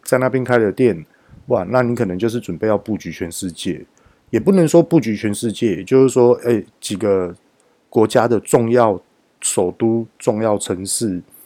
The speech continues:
哦，你可能都会去那边布局你的商品跟品牌。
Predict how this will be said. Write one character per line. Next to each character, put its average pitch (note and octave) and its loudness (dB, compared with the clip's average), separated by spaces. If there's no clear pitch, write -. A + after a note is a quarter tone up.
哦， F#2+ -2
你 F#2+ -6
可 - -6
能 F2 -8
都 G#2 0
会 G#2+ 2
去 G#2+ -6
那 G#2 -2
边 G#2+ -4
布 G#2 -4
局 F2 -10
你 F#2+ -4
的 F2 -2
商 G#2 -4
品 G2+ -8
跟 F#2+ -8
品 E2 -16
牌。 - -16